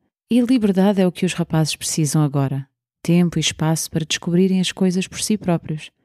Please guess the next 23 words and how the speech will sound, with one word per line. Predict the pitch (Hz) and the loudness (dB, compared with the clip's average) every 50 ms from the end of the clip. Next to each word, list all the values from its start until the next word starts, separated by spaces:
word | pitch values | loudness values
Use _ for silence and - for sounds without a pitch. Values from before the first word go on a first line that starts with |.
| _ _ _ _ _ - | _ _ _ _ _ -2
Por | - 190 196 | 0 2 2
isso, | 208 208 - - - - | 2 0 -2 -6 -6 -4
eu | 226 220 | -4 -4
também | - 226 233 233 240 | 0 0 2 4 4
vou", | 233 208 214 214 214 214 _ _ _ _ _ _ _ _ _ _ - | 4 2 2 0 0 -2 _ _ _ _ _ _ _ _ _ _ -6
disse | 190 175 175 - - - | -2 0 0 0 0 -2
eu, | 160 160 165 - _ _ _ _ _ _ _ - | -2 -2 -2 -6 _ _ _ _ _ _ _ -2
apanhando-me | 180 - - 180 175 170 165 165 170 175 170 185 180 | 0 2 2 0 2 2 2 0 0 0 0 0 0
até | 180 - - 190 202 202 | 0 0 2 2 4 4
a | |
mim | 196 185 190 190 196 | 4 4 4 2 2
de | 185 | -2
surpresa. | - - 190 - - - 165 170 165 156 - 165 165 - _ _ _ _ _ _ _ | -4 -6 -6 -6 -4 -2 0 0 0 -2 -4 -10 -10 -12 _ _ _ _ _ _ _
Vinte | 170 156 160 196 226 233 226 233 - | -4 0 2 4 4 2 0 0 0
e | 214 | 2
um | 214 208 | 2 2
de | 196 185 | 2 2
maio | 190 185 175 175 175 165 | 2 2 2 2 2 0
de | - 156 | -2 -2
dois | 160 160 151 143 | 0 0 0 0
mil | 160 175 190 | 0 0 0
e | 196 | 0
sete, | 190 - - - 175 185 190 - - - | -2 -2 -2 -2 -2 -2 -2 -6 -14 -20